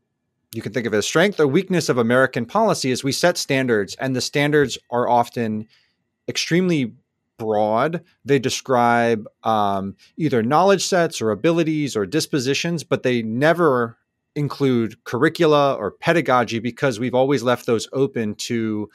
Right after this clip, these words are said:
individual districts to sort of select or individual teachers to make decisions. So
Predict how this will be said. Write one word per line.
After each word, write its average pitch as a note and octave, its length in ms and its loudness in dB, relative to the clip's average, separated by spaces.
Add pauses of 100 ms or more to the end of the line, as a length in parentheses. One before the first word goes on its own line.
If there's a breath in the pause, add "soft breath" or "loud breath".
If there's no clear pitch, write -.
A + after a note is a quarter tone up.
(480 soft breath)
individual A#2+ 480 0
districts E3 500 -2
to - 200 -6
sort G#2 220 -6
of G2 80 -6
select D3 580 0
or A2+ 160 2
individual G#2+ 460 -6
teachers D3 400 -6
to - 140 -8
make A2 200 -4
decisions. C#3 520 -6
So C3+ 280 2